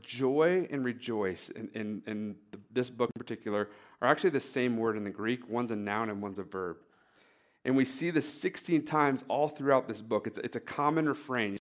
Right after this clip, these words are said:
see joy, joy, joy, rejoice, rejoice, rejoice. This is the undercurrent that cuts across the entire book of Philippians.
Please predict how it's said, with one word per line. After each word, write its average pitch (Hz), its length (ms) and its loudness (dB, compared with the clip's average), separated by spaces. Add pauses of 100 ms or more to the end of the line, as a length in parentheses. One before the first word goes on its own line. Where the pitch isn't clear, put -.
see 107 120 -8
joy, 135 480 2
joy, 135 380 0
joy, 123 300 -4
rejoice, 131 600 -2
rejoice, 123 500 -4
rejoice. 110 680 -4 (420)
This 156 200 0
is 175 120 0
the 156 220 -6
undercurrent 135 600 0
that 113 160 -4
cuts 139 240 0
across 123 420 0
the 107 100 -6
entire 120 400 0
book 104 320 -4
of - 120 -6
Philippians. 85 640 -10